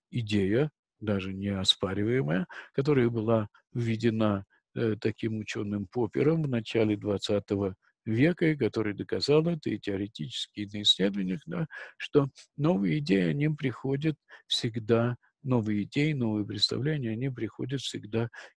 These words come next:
извне, да. Вот, то есть, э,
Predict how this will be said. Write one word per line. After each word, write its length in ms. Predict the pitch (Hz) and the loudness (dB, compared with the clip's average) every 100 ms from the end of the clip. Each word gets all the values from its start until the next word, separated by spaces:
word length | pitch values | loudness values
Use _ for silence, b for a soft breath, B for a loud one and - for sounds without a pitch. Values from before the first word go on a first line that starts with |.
| - | -2
извне, 1400 | 123 120 113 - 123 117 113 - _ 120 117 123 110 87 - B B - | 2 2 6 6 8 4 2 -6 _ -6 -2 0 0 0 -4 B B -6
да. 200 | 127 127 B B B _ | -6 -6 B B B _
Вот, 280 | 110 98 85 | -4 -4 -4
то 120 | 98 | -6
есть, 420 | 90 - - - | 6 6 6 4
э, 220 | 110 104 | 4 4